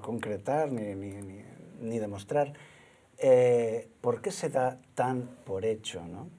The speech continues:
Eh, ¿por qué no se enseña como una teoría, sino que se enseña como,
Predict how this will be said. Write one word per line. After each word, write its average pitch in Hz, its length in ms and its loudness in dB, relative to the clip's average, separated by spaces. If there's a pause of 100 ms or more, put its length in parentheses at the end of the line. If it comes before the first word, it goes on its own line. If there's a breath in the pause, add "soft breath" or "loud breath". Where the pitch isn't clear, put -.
(880)
Eh, 110 80 -2
¿por 107 220 -6
qué 127 100 0
no 120 120 -2
se - 120 -6
enseña 120 320 -4
como 117 200 0
una 110 140 -6
teoría, 110 440 2
sino 107 300 -10
que 95 100 -10
se - 160 -12
enseña 139 380 -4
como, 107 300 -6